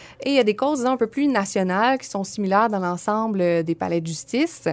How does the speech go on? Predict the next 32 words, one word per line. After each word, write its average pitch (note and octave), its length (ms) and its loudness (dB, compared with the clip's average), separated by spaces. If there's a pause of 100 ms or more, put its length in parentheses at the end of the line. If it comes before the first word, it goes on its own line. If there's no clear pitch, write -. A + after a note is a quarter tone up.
(400)
Donc, F3+ 100 -12
si - 140 0
on C4 80 4
prend C#4 220 0
nos A#3 140 2
causes A3+ 240 0
nationales, G3 560 2
ben, F3+ 140 0
rappelez-vous, G3 580 -2 (340)
à G3+ 160 2
l'automne G#3+ 380 2
deux B3+ 80 2
mille A3+ 180 0
vingt-deux, G3+ 380 0
hein, C4 180 2
la F#3+ 220 0
juge B3+ 240 0
en G3 140 2
chef C4 200 0
de A#3 60 -6
la F3 100 -2
Cour A3 180 -2
du G3 100 -6
Québec, A3 420 -2
Lucie G#3 260 -2
Rondeau, G#3+ 460 0 (340)
elle F#3 200 2
prend D#4+ 260 0
la B3 120 2
décision, G#3+ 760 0
euh, F3+ 240 4
unilatérale G3+ 1000 0